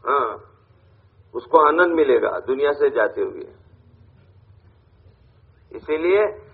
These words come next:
تاجدار مدینہ فخر دو عالم صلی اللہ علیہ وسلم نے ارشاد فرمایا، جس کا مفہوم اور خلاصہ یہ ہے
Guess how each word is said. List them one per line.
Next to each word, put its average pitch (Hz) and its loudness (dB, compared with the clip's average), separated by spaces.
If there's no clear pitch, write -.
تاجدار 165 8
مدینہ 175 2
فخر 160 2
دو 151 4
عالم 147 6
صلی 147 -2
اللہ 139 0
علیہ 131 2
وسلم 156 -4
نے 139 -6
ارشاد 135 0
فرمایا، 139 2
جس 127 -2
کا 135 2
مفہوم 139 0
اور 127 2
خلاصہ 131 2
یہ 151 8
ہے - 2